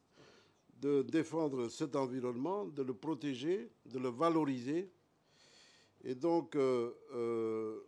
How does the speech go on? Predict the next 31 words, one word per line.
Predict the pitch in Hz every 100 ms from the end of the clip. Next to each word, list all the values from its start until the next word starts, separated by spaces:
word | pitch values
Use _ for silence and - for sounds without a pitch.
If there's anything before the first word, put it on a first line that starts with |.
| _ -
le, | 123 135 127 123 120 117 113 113 110 113 - 127 123 117 120
c'est, | - 143 135 123
c'est | - 131
le | 131
sens | - 180 180
de | 156
notre | 151 135
démarche. | 147 139 123 110 - _ _ - - - _ _ _ _ -
Pour | 185
nous, | 202 226 262 262 233 - _ -
euh, | 139 135 131 127
je | 123 139
ne |
sais | 135
pas, | 170 196
j'ai | 147
entendu | 165 156 180 165
tout | 175
à |
l'heure | 175 170 143 127
un | 139 147
élu | 160 185 175
intervenir | 139 156 147 156 160
là-dessus, | 151 147 135 226 190
pour | 170 180
nous, | 208 247 247 - _ _ - - _ _ -
il |
ne | 143
s'agit | - 196 170 190
pas | 269
de | 247